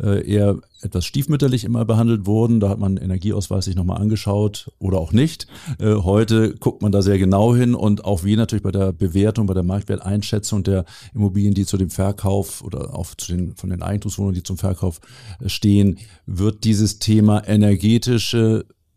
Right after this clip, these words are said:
Bewertung sehr ernst genommen und hat einen großen Stellenwert eingenommen, weil natürlich viel dieser, viele dieser Immobilien ja auch fremdfinanziert werden durch Banken und allein die Banken schon nach der E-U-Taxonomie auch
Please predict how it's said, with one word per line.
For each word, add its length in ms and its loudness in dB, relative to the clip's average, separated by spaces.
Bewertung 760 2
sehr 220 0
ernst 340 -2
genommen 380 0
und 440 2
hat 180 -2
einen 240 0
großen 460 -2
Stellenwert 420 0
eingenommen, 400 0
weil 240 -2
natürlich 460 -2
viel 580 0
dieser, 560 0
viele 180 -2
dieser 200 -2
Immobilien 340 2
ja 80 2
auch 60 -4
fremdfinanziert 560 -2
werden 160 -2
durch 160 -4
Banken 360 0
und 220 -4
allein 260 -2
die 120 -2
Banken 540 0
schon 240 -2
nach 160 0
der 280 0
E-U-Taxonomie 920 2
auch 240 -4